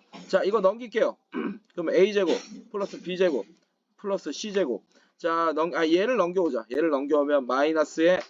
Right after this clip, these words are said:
<clears throat> A, B, 마이너스 B, C, 마이너스 C, A. 이렇게 되네. 자, 이게 영이 된다.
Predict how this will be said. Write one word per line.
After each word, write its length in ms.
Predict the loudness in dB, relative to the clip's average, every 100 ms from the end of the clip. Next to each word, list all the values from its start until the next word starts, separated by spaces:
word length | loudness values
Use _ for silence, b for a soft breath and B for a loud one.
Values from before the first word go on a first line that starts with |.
| -10
<clears throat> 1300 | -10 -10 -12 _ _ _ _ _ _ _ _ _ -8
A, 240 | -4 -4
B, 200 | -2 -4
마이너스 480 | -4 -4 -4 -6 -6
B, 140 | -8
C, 200 | -8 -6
마이너스 400 | -2 0 0 -4
C, 220 | -6 0 2
A. 180 | 2 -2 _
이렇게 220 | -8 -4 -4
되네. 220 | -6 -8 _ _ _
자, 120 | -10 -6
이게 200 | -2 2
영이 220 | 2 0
된다. 340 | -4 -2 -4